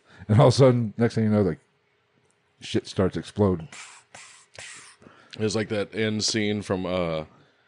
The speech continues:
Speaker 2: Tremors, when they blow up the Tremor and
Speaker 1: What
Speaker 2: all
Speaker 1: is
Speaker 2: the
Speaker 1: it?
Speaker 2: meat's coming down, hitting them in the face and shit.
Speaker 1: What is it with you and Tremors?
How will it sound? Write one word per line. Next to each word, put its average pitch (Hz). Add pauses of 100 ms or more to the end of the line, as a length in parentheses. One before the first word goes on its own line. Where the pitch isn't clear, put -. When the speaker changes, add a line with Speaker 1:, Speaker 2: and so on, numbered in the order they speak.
(120)
Speaker 2:
Tremors, 107 (840)
when 104
they 95
blow 101
up 98
the 95
Tremor 104
and 185
Speaker 1:
What 190
Speaker 2:
all 175
Speaker 1:
is 160
Speaker 2:
the 143
Speaker 1:
it? 110
Speaker 2:
meat's 98
coming 98
down, 101
hitting 95
them 104
in 98
the 90
face 92
and 107
shit. 110
Speaker 1:
What 160
is 151
it 127
with 101
you 107
and 80
Tremors? 73